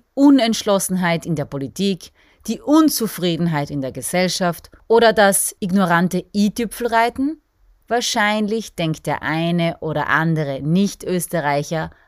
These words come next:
auch an die niedliche Sprache. Aber bitte, bezeichnet unser österreichisches Deutsch nicht als lieb oder niedlich.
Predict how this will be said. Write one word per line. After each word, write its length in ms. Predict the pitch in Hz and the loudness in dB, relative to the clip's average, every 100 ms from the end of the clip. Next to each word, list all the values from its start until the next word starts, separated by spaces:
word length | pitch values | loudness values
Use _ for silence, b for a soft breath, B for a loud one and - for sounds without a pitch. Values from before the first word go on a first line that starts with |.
| b | b
auch 240 | 240 240 | 2 2
an 200 | 208 202 | 0 0
die 180 | 196 - | 0 -4
niedliche 760 | 214 226 247 269 269 214 190 185 | -4 -2 2 2 0 -4 -4 -6
Sprache. 760 | 165 - 180 175 165 165 139 - _ _ _ - | -6 -2 2 2 0 -8 -10 -14 _ _ _ -4
Aber 240 | 190 196 | -2 -4
bitte, 600 | 170 196 160 - 180 165 b b b - | -6 -6 -6 -6 -6 -6 b b b -6
bezeichnet 760 | 240 - 247 214 220 220 - - | -4 0 2 2 0 -4 -6 -2
unser 380 | 220 208 196 | 0 2 0
österreichisches 920 | 202 220 - 202 175 175 180 185 170 - | 2 2 2 0 2 0 -2 -6 -8 -4
Deutsch 360 | 165 175 - - | -2 -2 -4 -2
nicht 320 | 202 - - | 0 0 -2
als 300 | 180 - - | -4 -4 -6
lieb 440 | 165 180 175 - | -2 0 -2 -2
oder 220 | 170 180 170 | -4 -2 2
niedlich. 760 | 170 175 - 143 139 - - | 2 2 0 -8 -10 -12 -20